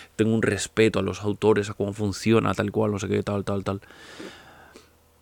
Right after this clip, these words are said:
Eh, este tío no lo tenía. Esto, esto según lo que él, ah, contaba en entrevistas que yo le he visto a él y eso. Entonces, como él entraba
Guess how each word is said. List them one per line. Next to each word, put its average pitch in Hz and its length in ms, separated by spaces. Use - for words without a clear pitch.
Eh, 113 140
este - 200
tío 143 200
no 98 80
lo 90 100
tenía. 85 360
Esto, - 280
esto 117 240
según 98 340
lo 101 120
que 101 80
él, 95 180
ah, 85 300
contaba - 420
en 98 240
entrevistas 87 380
que 87 80
yo 82 80
le 80 80
he - 20
visto 85 240
a 87 80
él 98 160
y 85 60
eso. 82 120
Entonces, 107 360
como 101 220
él 135 200
entraba 113 500